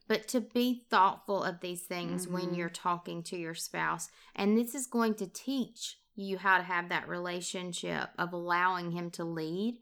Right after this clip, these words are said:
Speaker 2: Right.
Speaker 1: and showing him respect and trust
Speaker 2: And
Speaker 1: and
Speaker 2: training
Speaker 1: understand-
Speaker 2: your mind and your heart.
Speaker 1: Right. To think more about him than you do yourself.
Speaker 2: Right.
Speaker 1: Even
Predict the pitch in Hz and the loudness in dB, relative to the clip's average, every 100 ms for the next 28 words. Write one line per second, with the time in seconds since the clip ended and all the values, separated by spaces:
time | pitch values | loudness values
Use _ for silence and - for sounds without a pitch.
0 | - 180 175 175 196 196 185 180 180 - | -14 -10 -10 -10 -4 -2 0 -2 -6 -6
1 | - 202 185 185 180 180 175 165 - - | -2 2 2 0 -2 -6 -6 -4 -4 -4
2 | 180 185 247 - - - _ _ _ _ | -2 0 -2 -4 -20 -20 _ _ _ _
3 | 180 170 - 208 226 247 240 - - - | -6 -6 0 4 4 2 -2 -6 -6 -6
4 | 180 180 180 175 180 196 190 180 175 170 | -4 0 0 0 -2 -4 -4 -4 -4 -4
5 | 160 160 175 175 165 160 165 170 156 151 | -4 -4 -4 -4 -4 -4 -6 -8 -8 -6
6 | 151 - - 349 165 - 226 226 233 196 | -6 -8 -4 -2 -2 -4 -4 0 0 0
7 | 196 202 240 262 220 - - 208 190 190 | 0 0 0 2 4 2 0 -2 0 -2
8 | 180 170 165 170 165 175 175 175 175 - | -2 -2 -2 -2 -2 -2 -4 -6 -6 -4
9 | 170 170 165 - - - 220 262 339 359 | -4 -8 -8 -12 -12 2 4 4 2 0